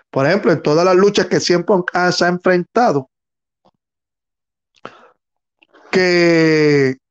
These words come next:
lo van a retirar después del evento, de-, después de la lucha. Mafia, tú eres luchador. No sé si tú has luchado con algún luchador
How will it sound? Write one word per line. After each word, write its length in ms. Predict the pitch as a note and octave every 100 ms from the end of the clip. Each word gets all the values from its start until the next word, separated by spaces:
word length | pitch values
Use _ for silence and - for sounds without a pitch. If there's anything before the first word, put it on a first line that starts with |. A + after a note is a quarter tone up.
| _ _ _ _ _ -
lo 120 | F#3
van 160 | G#3+ B3+
a 60 | B3+
retirar 380 | A#3 G3 D#3
después 280 | D#3 D3+ G3
del 160 | F#3+ F#3
evento, 300 | E3 C3+ -
de-, 160 | - D#3+
después 300 | F3 F3 G#3+
de 80 | A3+
la 100 | F#3
lucha. 340 | D#3+ - C3+ - _ _ _ - - - -
Mafia, 340 | A3 - G3+
tú 100 | G#3
eres 120 | A#3
luchador. 600 | B3 B3+ A#3 G3 D#3+ D#3 - _ _ _ _ _ _ _ _ _ _ _ _ _ _ _ _ _ _ - - _
No 240 | E3 G3 G#3+
sé 360 | - F3+ A3
si 180 | - E3
tú 120 | E3+
has 60 | F3+
luchado 520 | G3 F3+ F3+ G3 G3+
con 180 | F#3 D3+
algún 300 | C#3+ D3+ E3+
luchador 640 | F#3 F#3 D3+ D3 F#3+ A3